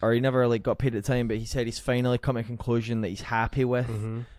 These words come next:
Speaker 1: uh, since that, uh, with, with the U F C. So wanted to end on a little high here. Wonder Boy got taken care of. It sounds like at least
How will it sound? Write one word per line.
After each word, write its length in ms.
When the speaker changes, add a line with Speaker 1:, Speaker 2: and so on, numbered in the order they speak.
Speaker 1:
uh, 320
since 380
that, 320
uh, 320
with, 320
with 140
the 80
U 120
F 80
C. 280
So 340
wanted 280
to 120
end 240
on 140
a 100
little 220
high 220
here. 280
Wonder 300
Boy 260
got 420
taken 200
care 200
of. 120
It 80
sounds 300
like 320
at 100
least 380